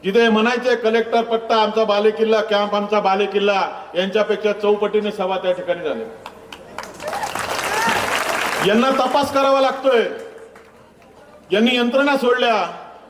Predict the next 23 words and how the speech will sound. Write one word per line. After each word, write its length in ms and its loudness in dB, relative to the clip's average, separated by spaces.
की 120 -2
हे 60 4
कसं 280 -2
काय 200 2
झालं? 260 0
त्यांचे 260 4
कार्यकर्ते 460 2
त्यांना 220 0
फुलवायचे. 760 0
आमचे 240 0
बंडू 280 2
काका 460 2
एकतर 540 0
अपक्ष 380 -2
असल्यामुळे 460 0
निशाणी 560 0
लेट 180 2
आली, 260 2
आमचे 220 -2
पत्रक 360 2
लेट 300 0
छापले 280 2
गेले, 280 2